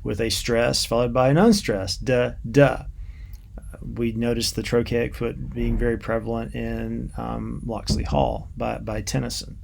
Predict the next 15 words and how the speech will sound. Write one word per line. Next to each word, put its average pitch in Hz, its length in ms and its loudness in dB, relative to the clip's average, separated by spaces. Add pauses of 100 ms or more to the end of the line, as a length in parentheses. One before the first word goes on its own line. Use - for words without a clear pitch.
(100)
right? 117 200 -8 (800)
So, 160 560 8
um, 160 600 0 (2000)
anapestic 139 640 2
foot, - 320 -8
dactylic 127 540 2
foot, - 360 -10
spondaic 127 720 2
foot, - 280 -8 (760)
um, 117 180 -10
pyrrhic 127 400 2
foot. - 320 -10 (460)
These 151 280 8
are 165 80 8
all 175 720 10